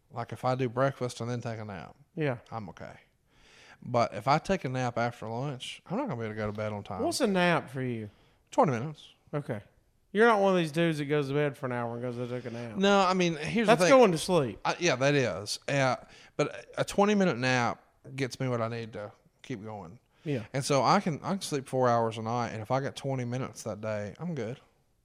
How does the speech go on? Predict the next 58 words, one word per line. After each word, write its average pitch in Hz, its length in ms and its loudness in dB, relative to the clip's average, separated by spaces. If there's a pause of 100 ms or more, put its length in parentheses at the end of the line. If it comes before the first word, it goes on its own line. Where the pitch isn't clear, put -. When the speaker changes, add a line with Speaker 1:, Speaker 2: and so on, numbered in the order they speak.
(220)
Speaker 1:
But - 360 -10
twenty 180 220 -2
minutes 131 300 -6
is 117 60 -8
all 110 180 0
I 107 60 -4
need 113 220 -4
just 104 220 -14
to 98 180 -6 (800)
get 104 180 -6
going 110 240 -6
again. 92 400 -16 (840)
Speaker 2:
Right 185 200 4
now, 190 180 6
if 147 100 0
you 160 120 2
went 165 120 6
out 160 120 2
there 160 140 4
and 147 100 2
jumped 151 240 0
in 147 80 0
the 139 80 -2
pool, 143 320 0
what 135 100 -2
music 135 380 -4
you 123 60 -14
cutting 127 260 -4
on? 123 220 -4
What 135 80 -2
are 139 40 0
you 135 60 -2
feeling 135 360 -2
right 123 140 -4
now? 131 220 -4 (760)
Speaker 1:
You 165 100 4
know, 165 220 4
Speaker 2:
What 160 120 2
Speaker 1:
uh, 151 260 6
Speaker 2:
mood? 135 60 -4 (500)
Speaker 1:
well, 143 140 4
I 165 40 8
don't 175 120 2
know 165 80 4
when 156 200 4
the, 135 160 -2
when 139 160 0
the 123 60 -2
girls 131 260 2
will 120 80 -6
be 120 100 -4
home. 123 360 -4 (320)
Speaker 2:
Yeah. 143 140 -2
Speaker 1:
So, 120 520 2
uh, 117 40 -8
I 117 360 0
would 117 120 -2
probably, 131 800 2